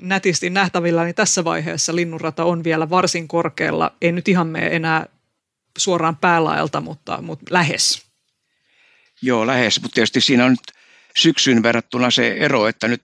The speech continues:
Speaker 2: kun on lunta maassa, sieltä tulee paljon hajavaloa ja se taustataivas on aina vähän vaaleampi, että se ei ihan niin hienosti näy kuin tuolla, mitä sitten ajatellaan syksyn, syksyn pimeitä, kun on maa märkä ja musta ja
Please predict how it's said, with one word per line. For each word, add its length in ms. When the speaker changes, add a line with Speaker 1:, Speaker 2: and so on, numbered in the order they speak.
Speaker 2:
kun 180
on 140
lunta 280
maassa, 420
sieltä 280
tulee 240
paljon 320
hajavaloa 580
ja 80
se 160
taustataivas 640
on 120
aina 220
vähän 300
vaaleampi, 560
että 120
se 80
ei 120
ihan 220
niin 280
hienosti 400
näy 320
kuin 320
tuolla, 220
mitä 300
sitten 540
ajatellaan 420
syksyn, 320
syksyn 440
pimeitä, 500
kun 260
on 140
maa 360
märkä 400
ja 180
musta 400
ja 200